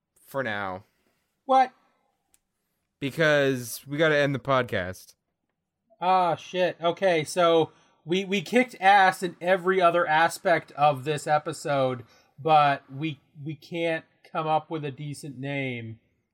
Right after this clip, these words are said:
Speaker 1: Yeah, I mean, this has happened to us before where we had, like, ninety percent of a good idea. That's
Speaker 2: Yeah.
Speaker 1: all right. Plus, we d-, it, we didn't flesh this out. We just sort of pointed to the potential of fleshing it out, which is
Speaker 2: Mm-hmm.
Speaker 1: fine.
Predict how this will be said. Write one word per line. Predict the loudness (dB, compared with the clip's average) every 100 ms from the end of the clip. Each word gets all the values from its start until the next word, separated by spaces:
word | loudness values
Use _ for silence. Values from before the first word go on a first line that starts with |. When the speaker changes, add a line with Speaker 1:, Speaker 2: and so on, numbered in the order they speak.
| _
Speaker 1:
Yeah, | 0 2 2
I | 2
mean, | 2 0
this | -2 -4
has | -2
happened | -2 0 -2
to | 0
us | -2
before | -2 -10 -4 0 0
where | 0 -2
we | -2 -2
had, | -2 0
like, | -2 -4
ninety | -4 -2 0 0 -2 -6
percent | -8 -10 -4 -2 -2 -6 -10
of | -6 -4 -4 -8
a | -6 -6
good | -4 -2
idea. | -2 -2 -2 0 -2 -4 _ _ _ _ _
That's | 2 4 4
Speaker 2:
Yeah. |
Speaker 1:
all | 4
right. | 2 0
Plus, | 0 -2 0
we | -2
d-, | 0
it, | -2 -4 -6
we | -4 -2
didn't | -2 -4
flesh | 0 -2 -2
this | -2
out. | 0 0
We | -2
just | -6 -8 -8 -20 -18
sort | -4 -4
of | -4
pointed | -4 -4 -4 -6
to |
the | -10
potential | -10 -14 -8 -8 -8 -8 -4
of | -4 -4
fleshing | -8 -8 -8 -12
it | -8
out, | -8 -10 _ _ _ -6
which | -2
is | -2
Speaker 2:
Mm-hmm. | -2
Speaker 1:
fine. | -4 -4 -12